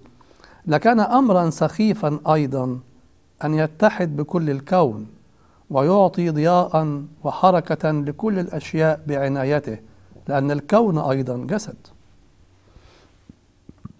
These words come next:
أما إن كان قد لاقى به أن يتحد بالكون وأن يعرف في الكل، وجب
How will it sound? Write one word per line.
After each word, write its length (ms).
أما 420
إن 120
كان 320
قد 260
لاقى 380
به 360
أن 80
يتحد 600
بالكون 580
وأن 320
يعرف 840
في 100
الكل، 500
وجب 500